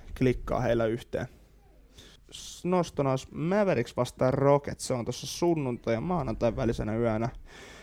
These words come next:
Ja siellä nähdään sitten, kun Luka Doncic pääsee vähän painimaan sitten just äsken puhumistamme veijareista, niin heidän kanssa pääsee vähän sinne katsomaan, että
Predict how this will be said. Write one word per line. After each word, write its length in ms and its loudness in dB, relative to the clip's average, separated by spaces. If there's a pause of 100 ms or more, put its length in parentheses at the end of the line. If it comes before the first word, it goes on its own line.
(140)
Ja 280 2 (140)
siellä 560 0 (160)
nähdään 420 2
sitten, 440 0
kun 220 0 (600)
Luka 360 4
Doncic 420 0
pääsee 420 2 (340)
vähän 260 0 (580)
painimaan 460 2
sitten 320 -6 (680)
just 220 0
äsken 320 0 (360)
puhumistamme 720 -2 (720)
veijareista, 520 8
niin 100 0
heidän 220 6
kanssa 200 -2
pääsee 320 -2
vähän 200 -2
sinne 200 -4
katsomaan, 440 -2
että 100 -10